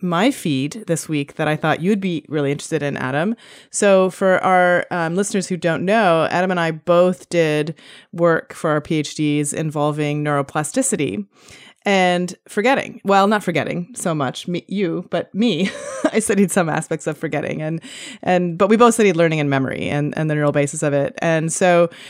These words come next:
forgetting is often something that people think of as a bad thing about memory, but forgetting is really important. It's an important feature of memory that allows us to extract the gist and not get bogged down with the details. And in fact, failure to forget can be a significant problem,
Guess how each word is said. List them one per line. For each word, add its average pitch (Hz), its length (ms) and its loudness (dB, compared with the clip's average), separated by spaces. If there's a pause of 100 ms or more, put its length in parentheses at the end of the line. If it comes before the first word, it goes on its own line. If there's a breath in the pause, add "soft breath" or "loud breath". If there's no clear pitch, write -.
(100)
forgetting 226 520 4
is 185 100 4
often 175 420 2
something 165 500 0
that - 120 -4
people 165 220 -4
think 165 300 -4
of 147 220 2
as 147 140 -2
a 156 60 0
bad 156 360 0
thing 156 160 -2
about 131 220 -2
memory, 101 400 -6
but 156 360 -2 (440 loud breath)
forgetting 247 360 2
is 180 140 2
really 185 200 2
important. - 760 -2
It's 170 160 0
an 180 100 0
important 180 360 -2
feature 233 340 0
of 170 80 2
memory 151 320 -2
that 147 160 0
allows 156 420 2
us 160 220 0
to 160 180 -2
extract 147 440 -2
the 151 60 -8
gist 151 600 0
and 160 160 -4
not 156 200 0
get 147 180 -4
bogged 143 220 -2
down 139 180 -2
with 139 100 -4
the 156 60 -6
details. 147 640 -2
And 151 100 -4
in 151 120 -4
fact, 156 320 -2 (260 loud breath)
failure 208 680 2
to 170 140 -4
forget 165 680 -2
can 165 200 -6
be 160 140 -2
a 156 120 -2
significant 165 920 -4
problem, 165 640 -2